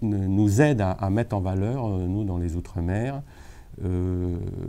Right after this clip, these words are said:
en, en, en développant l'excellence, l'innovation et tout ce, tout ce capital de dynamisme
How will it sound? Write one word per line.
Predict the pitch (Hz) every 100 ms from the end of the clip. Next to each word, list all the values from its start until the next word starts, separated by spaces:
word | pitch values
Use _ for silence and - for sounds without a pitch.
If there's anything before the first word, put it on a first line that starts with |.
| 82 101
en, | 95 87 87 82 92
en, | 95
en |
développant | 90 113 95 95 - 120
l'excellence, | 104 - 95 90 101 123 -
l'innovation | 98 95 87 85 - 104 117 147 - - - -
et | 110
tout | 110 - 135
ce, | - 101 98 -
tout | 135
ce | 131 - 98 90
capital | 107 - 98 - 120 120
de | 95
dynamisme | 90 98 101 98 113 151 -